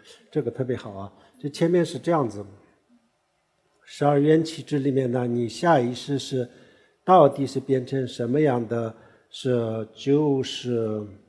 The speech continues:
这个来决定。这有，有就是业，业来决定。呃，你比如说，呃，这个造的业啊，是善业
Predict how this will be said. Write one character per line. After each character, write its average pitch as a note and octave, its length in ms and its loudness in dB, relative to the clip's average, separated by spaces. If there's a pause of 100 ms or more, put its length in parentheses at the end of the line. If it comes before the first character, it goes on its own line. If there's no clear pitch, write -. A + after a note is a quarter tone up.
(640)
这 F#3+ 180 6
个 C#3+ 100 2
来 A#2+ 140 2
决 A2 180 -6
定。 G#2 160 -10 (1000)
这 C#3+ 140 8
有， D#3 360 8 (260)
有 C3 340 6
就 F#3 120 2
是 D#3 140 -4
业， E3 320 8 (580)
业 F#3+ 300 8
来 A2+ 160 0
决 A2+ 180 -6
定。 A2 220 -8 (500)
呃， C3+ 220 2 (200)
你 E3 200 8
比 F#3 120 6
如 F#3+ 180 10
说， D3+ 360 4 (300)
呃， B2 500 0
这 F#3+ 140 8
个 D#3 140 4
造 A#2+ 340 2
的 D3 160 2
业 C3+ 460 4 (240)
啊， A2+ 260 -2
是 D3 300 -2
善 - 440 2 (140)
业 G2+ 140 -6